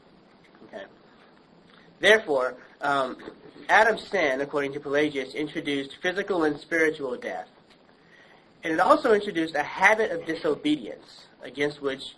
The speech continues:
all men must struggle. Right? So he, he, he acknowledges that it's harder to choose the good than the evil in the world. But he says it's not because there's something inside me, some cancer in my metaphysical being that predisposes me to choose poorly.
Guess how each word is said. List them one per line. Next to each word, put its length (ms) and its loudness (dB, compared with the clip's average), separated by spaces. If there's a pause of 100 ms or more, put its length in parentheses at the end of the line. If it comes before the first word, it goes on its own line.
all 180 2
men 220 -4
must 200 -10
struggle. 440 -10 (480)
Right? 200 -10 (400)
So 220 0 (120)
he, 200 -8
he, 200 -2
he 180 -4
acknowledges 640 4
that 140 0
it's 120 -4
harder 300 4
to 100 -12
choose 240 -8
the 100 -4
good 360 -2
than 120 -4
the 60 -4
evil 340 -6
in 80 -8
the 80 -10
world. 340 -10 (340)
But 100 -2
he 100 -2
says 180 2
it's 140 -8
not 220 2
because 280 0
there's 180 -6
something 560 0
inside 560 0
me, 320 0
some 160 -4
cancer 680 -4 (320)
in 140 -6
my 220 0
metaphysical 640 -2
being 540 -4
that 280 -4 (380)
predisposes 760 -2
me 200 -8
to 60 -14
choose 280 -10
poorly. 520 -2